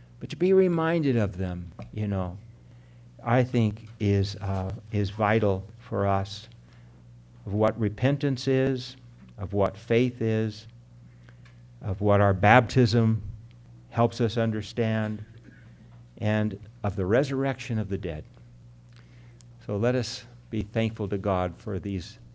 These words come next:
basic elementary things that someday we're going to move on from. Let's pray. Our Heavenly Father, we thank you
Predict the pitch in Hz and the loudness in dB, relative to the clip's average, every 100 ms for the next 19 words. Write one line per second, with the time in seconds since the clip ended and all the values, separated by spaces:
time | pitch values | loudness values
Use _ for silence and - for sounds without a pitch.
0 | - - 131 127 135 123 - 110 127 123 | -12 -2 0 0 -2 -6 -2 2 2 2
1 | 123 120 110 101 113 98 90 85 107 95 | 0 0 -2 -2 -2 -2 -4 -4 -4 -6
2 | - - - - - - - 190 233 123 | -8 -20 -20 -20 -20 -14 0 2 4 4
3 | 107 107 110 110 117 98 98 117 101 101 | 4 2 -2 -2 -2 0 0 0 2 0
4 | 92 - 110 101 58 - - - - - | -2 -2 -2 -2 -6 -12 -18 -20 -20 -20
5 | - - - 101 95 - 98 76 - - | -20 -20 -6 -4 -4 -8 -10 -10 -16 -20
6 | - - - - - - - - - 123 | -20 -20 -20 -20 -20 -20 -20 -20 0 6
7 | 107 123 117 113 110 110 104 107 107 117 | 8 8 8 6 6 6 6 4 4 4
8 | 113 101 101 98 | 2 0 0 -4